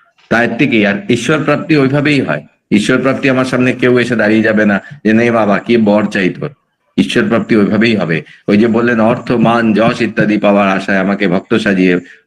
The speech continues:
ভক্ত হয়েও না।" তোমার ভিতরে ঠাকুরত্ব না জাগলে, তো আমার ভিতরে ঠাকুরত্ব আছে, সেটাকে জাগানোটাই আমার সাধনা। বিবেকানন্দ স্বামীজি এক জায়গায় বলছেন না যে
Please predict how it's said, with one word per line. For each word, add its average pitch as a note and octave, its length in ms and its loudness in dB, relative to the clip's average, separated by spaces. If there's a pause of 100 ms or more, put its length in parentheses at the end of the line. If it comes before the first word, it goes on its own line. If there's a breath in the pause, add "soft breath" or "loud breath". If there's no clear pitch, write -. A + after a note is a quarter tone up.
(140)
ভক্ত F#2 280 -2
হয়েও F2 260 0
না।" E2+ 120 -2 (240 loud breath)
তোমার D#3 280 2
ভিতরে D#3 300 0
ঠাকুরত্ব A#2 520 0
না F#2+ 140 2
জাগলে, D#2 340 -4 (220 soft breath)
তো F2 80 0
আমার G#2+ 200 2
ভিতরে A2+ 300 0
ঠাকুরত্ব A2 560 -2
আছে, G#2+ 420 -2 (160 loud breath)
সেটাকে A#2 380 0
জাগানোটাই D3 680 0
আমার C3 160 0
সাধনা। E2+ 400 -4 (1200 soft breath)
বিবেকানন্দ C3 640 2
স্বামীজি B2+ 360 0
এক B2+ 120 -2
জায়গায় B2+ 220 -2
বলছেন C3 300 -2
না D#3 280 -2 (260 loud breath)
যে B2 320 0